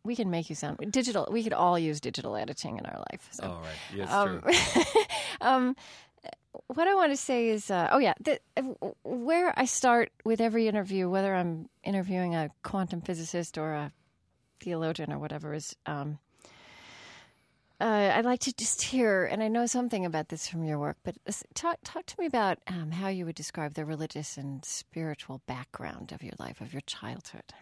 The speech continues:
Speaker 2: Uh, well, uh, I, uh,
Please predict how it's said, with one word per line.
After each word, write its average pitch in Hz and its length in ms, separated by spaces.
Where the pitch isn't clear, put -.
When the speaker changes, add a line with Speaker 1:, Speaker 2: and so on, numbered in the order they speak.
Speaker 2:
Uh, 92 460
well, 82 440
uh, 92 440
I, 104 360
uh, 90 200